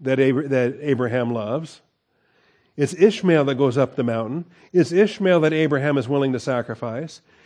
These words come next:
It's Ishmael when Allah tells Abraham, "Don't sacrifice the son that you love."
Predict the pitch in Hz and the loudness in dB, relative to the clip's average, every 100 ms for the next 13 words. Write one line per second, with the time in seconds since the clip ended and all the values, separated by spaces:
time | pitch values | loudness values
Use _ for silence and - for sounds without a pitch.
0 | - - 160 156 156 214 - 185 160 135 | -8 0 0 2 2 2 2 0 2 2
1 | 127 170 - _ _ _ _ _ _ _ | -2 -6 -12 _ _ _ _ _ _ _
2 | _ - 143 147 143 156 127 123 143 160 | _ -2 0 2 2 2 2 -2 -4 -10
3 | _ _ - 143 131 113 131 123 117 113 | _ _ -4 0 0 2 0 -2 -4 -4
4 | 113 117 143 _ _ _ _ _ 127 143 | -4 -6 -10 _ _ _ _ _ -2 0
5 | 147 135 147 135 131 120 123 117 - 110 | 0 -2 -4 -4 -6 -4 -4 -4 -8 -6
6 | 120 113 107 113 101 95 135 - | -4 -4 -6 -8 -10 -14 -18 -20